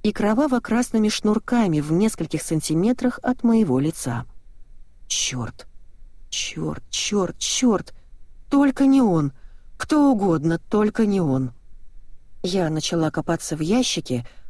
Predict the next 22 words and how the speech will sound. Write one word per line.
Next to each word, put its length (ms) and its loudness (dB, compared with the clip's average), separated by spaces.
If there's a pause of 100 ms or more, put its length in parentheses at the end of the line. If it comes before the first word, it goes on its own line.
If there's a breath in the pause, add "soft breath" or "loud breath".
(120)
надеясь, 420 2
что 220 -2
если 300 0
я 260 0
не 100 2
замечу 460 2
скинхеда, 640 -2 (340 soft breath)
то 80 2
он 140 4
каким-нибудь 540 4
волшебным 500 2
образом 380 4
исчезнет. 600 -2 (760)
Но 260 0
когда 280 0
я, 120 2
наконец, 460 0
поднялась 440 0
с 120 -8
руками, 440 0
полными 460 0
книжек, 560 2